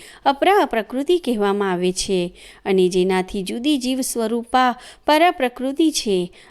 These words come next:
આ પ્રકૃતિ વડે જ જગતને ધારણ કરવામાં આવ્યું છે. આ બે પ્રકૃતિથી જળ ચેતન ઉત્પન્ન થયું છે. હું સમસ્ત જગતને ઉત્પન્ન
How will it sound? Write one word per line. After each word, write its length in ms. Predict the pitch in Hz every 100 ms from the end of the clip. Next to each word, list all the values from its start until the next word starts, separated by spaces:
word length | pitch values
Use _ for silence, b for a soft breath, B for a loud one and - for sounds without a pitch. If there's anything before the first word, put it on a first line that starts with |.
| -
આ 100 | 202
પ્રકૃતિ 600 | 202 196 185 190 185 196
વડે 340 | 180 175 262
જ 180 | 277 247
જગતને 720 | 202 190 196 220 214 294 311 B B B
ધારણ 400 | 226 202 233 330
કરવામાં 540 | 339 196 196 277 285 202
આવ્યું 260 | 190 196
છે. 460 | 190 - 190 185 B B B B
આ 120 | 349
બે 160 | 349 381
પ્રકૃતિથી 1000 | 381 302 294 320 294 311 302 320 302 247 b b 240
જળ 280 | 262 320
ચેતન 540 | 349 269 247 247 339 330
ઉત્પન્ન 560 | 233 - 240 262 349
થયું 400 | 339 233 190 196
છે. 400 | 185 208 185 175 b b b b b _
હું 140 | 220 196
સમસ્ત 520 | 196 190 196 196 214
જગતને 840 | 196 190 190 190 208 202 240 285 B B _ _ _ _ _ _ _
ઉત્પન્ન 640 | - - - 269 311 339